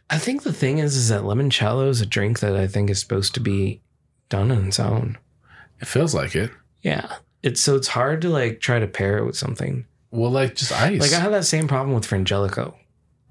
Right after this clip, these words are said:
Speaker 2: Yeah.
Speaker 1: Yeah, 'cause Frangelico is like a hazelnut liquor.
Speaker 2: Yeah.
Speaker 1: Liqueur. And so you can drink it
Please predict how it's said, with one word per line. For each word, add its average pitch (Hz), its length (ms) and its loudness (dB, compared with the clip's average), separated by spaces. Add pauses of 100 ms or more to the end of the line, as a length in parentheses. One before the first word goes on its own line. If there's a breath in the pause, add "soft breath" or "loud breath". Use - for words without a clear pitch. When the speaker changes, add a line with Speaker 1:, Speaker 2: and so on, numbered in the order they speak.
(140)
Speaker 2:
Yeah. 87 260 2 (200)
Speaker 1:
Yeah, 120 440 -2 (140)
'cause 113 260 -2
Frangelico 120 500 0
is 117 160 0
like 110 140 0
a 95 40 -2
hazelnut 107 540 0
liquor. - 360 -8 (840 soft breath)
Speaker 2:
Yeah. 104 160 2
Speaker 1:
Liqueur. 92 420 0 (760 loud breath)
And 117 180 0
so 113 460 0 (480)
you 139 160 0
can 135 160 -2
drink 117 320 0
it 143 260 -4